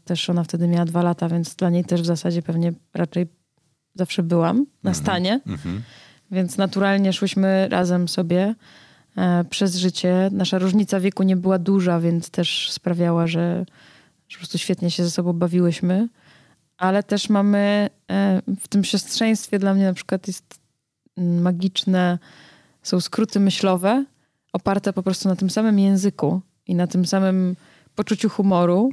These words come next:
Speaker 1: poniekąd, że czasami mówimy do siebie jakimiś takimi symbolami, żartami, których nikt nie rozumie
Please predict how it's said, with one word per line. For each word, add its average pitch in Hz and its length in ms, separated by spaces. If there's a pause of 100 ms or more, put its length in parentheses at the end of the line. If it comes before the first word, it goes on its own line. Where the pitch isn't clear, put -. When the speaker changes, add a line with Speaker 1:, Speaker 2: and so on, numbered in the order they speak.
(140)
Speaker 1:
poniekąd, 190 640 (580)
że 180 120
czasami 190 580 (360)
mówimy 196 340
do 190 80
siebie 185 240
jakimiś 185 340
takimi 180 500 (300)
symbolami, 196 920 (720)
żartami, 190 560
których 175 280
nikt 196 320
nie 185 140
rozumie 175 520